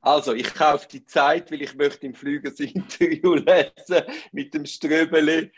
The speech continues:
Ich schlage es auf und es ist genau die Schweiz-Seite, die kommt. Und, und dann hat's, äh, Werbung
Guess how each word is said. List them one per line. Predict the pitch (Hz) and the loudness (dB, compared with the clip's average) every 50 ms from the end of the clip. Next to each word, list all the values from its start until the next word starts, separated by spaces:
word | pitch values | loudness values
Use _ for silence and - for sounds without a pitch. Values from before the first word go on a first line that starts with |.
| _ _ _ | _ _ _
Ich | - 139 - - | -10 -10 -10 -8
schlage | - - 156 151 151 147 | -2 0 2 4 4 4
es | - - | 2 2
auf | 160 160 170 180 180 - - - | 4 4 4 2 0 -2 -6 -8
und | - 143 143 139 | -10 -10 -10 -10
es | 135 - | -12 -14
ist | 147 131 - - | -14 -14 -10 -6
genau | - 156 147 139 143 143 147 156 160 156 | -4 -2 0 2 4 4 4 4 4 2
die | 151 _ - 143 143 - - - - _ _ _ _ _ _ _ | -2 _ -18 -20 -20 -20 -20 -20 -20 _ _ _ _ _ _ _
Schweiz-Seite, | _ - - 143 160 170 175 185 - - - - - 226 202 185 - - 190 190 | _ -10 -6 -4 -4 -4 -4 -6 -8 -8 -4 0 2 2 2 2 0 0 0 0
die | 170 | 2
kommt. | 156 165 156 - - 160 151 151 151 151 147 | 2 0 0 0 0 2 2 2 0 -2 -6
Und, | 151 143 120 - - - 127 226 - - - 202 | -10 -10 -10 -12 -16 -18 -16 -16 -16 -16 -12 -6
und | - 143 147 | -2 2 2
dann | 147 147 143 | 4 4 4
hat's, | 135 143 143 139 - - - - - | 4 4 2 2 0 -6 -14 -14 -4
äh, | - 131 139 135 117 | 2 4 4 4 4
Werbung | 131 139 147 160 160 - - 175 | 4 4 4 2 0 -4 -8 -12